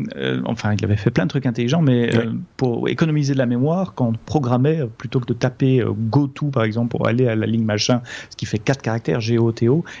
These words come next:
Speaker 1: il f-, il fallait pas taper
Speaker 2: Oui.
Speaker 1: goto, il fallait appuyer sur fonction machin, enfin,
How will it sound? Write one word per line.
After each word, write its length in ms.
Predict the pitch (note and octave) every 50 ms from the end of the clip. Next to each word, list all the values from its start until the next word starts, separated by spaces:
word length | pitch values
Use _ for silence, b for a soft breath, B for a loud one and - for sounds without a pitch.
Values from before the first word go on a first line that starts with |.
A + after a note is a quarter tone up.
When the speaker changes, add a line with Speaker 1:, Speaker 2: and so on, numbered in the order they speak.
| B B
Speaker 1:
il 80 | - A2
f-, 160 | - - -
il 140 | - - A2+
fallait 380 | - - - - - B2+ A#2+ A#2
pas 120 | A#2+ A#2+
taper 280 | - - B2+ - - -
Speaker 2:
Oui. 60 | D3
Speaker 1:
goto, 260 | C3 B2+ B2 - F#3
il 40 | E3
fallait 220 | - - A#2 A#2
appuyer 320 | A#2 A#2 - - C3+ D3 C#3+
sur 180 | - C3+ B2
fonction 480 | - - C3+ B2 A#2 - - - C3+ C3
machin, 520 | B2 A#2 A2+ A#2 - - C#3+ D3+ D#3+ D#3+
enfin, 260 | D3 B2+ - B2 A2+